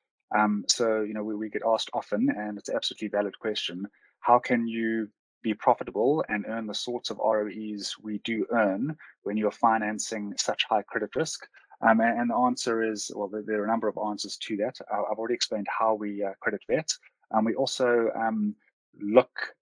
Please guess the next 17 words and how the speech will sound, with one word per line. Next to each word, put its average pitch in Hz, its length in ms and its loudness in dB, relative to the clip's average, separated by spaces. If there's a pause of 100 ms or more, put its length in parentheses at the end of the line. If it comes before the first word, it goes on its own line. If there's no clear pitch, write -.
(140)
at - 340 0
what 117 220 2
our - 320 -2
operators - 400 -4
are 104 80 0
doing 110 240 -4
on 101 80 -4
a - 20 -10
daily 107 280 2
basis 98 380 0
because 104 300 -8
we 104 100 -8
have 110 160 2
those 101 180 -2
trackers - 500 -6
in 110 200 -2
their 101 160 0